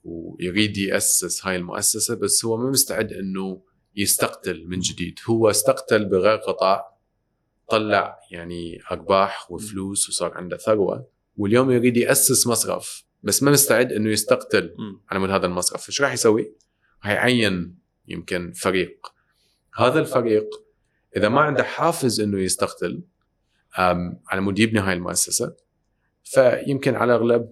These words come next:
Speaker 1: هم راح يروح على مجال الربح السريع. المهم بوقتها يعني ألفين وسبعتاش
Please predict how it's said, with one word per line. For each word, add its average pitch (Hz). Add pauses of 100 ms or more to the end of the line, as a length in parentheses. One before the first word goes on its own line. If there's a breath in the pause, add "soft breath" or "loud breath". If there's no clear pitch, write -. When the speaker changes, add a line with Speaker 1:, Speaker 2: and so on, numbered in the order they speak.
Speaker 1:
هم 110
راح 98
يروح 95
على 92 (360)
مجال 92
الربح 87
السريع. 85 (600)
المهم 123
بوقتها 123
يعني 98
ألفين 107 (880)
وسبعتاش 98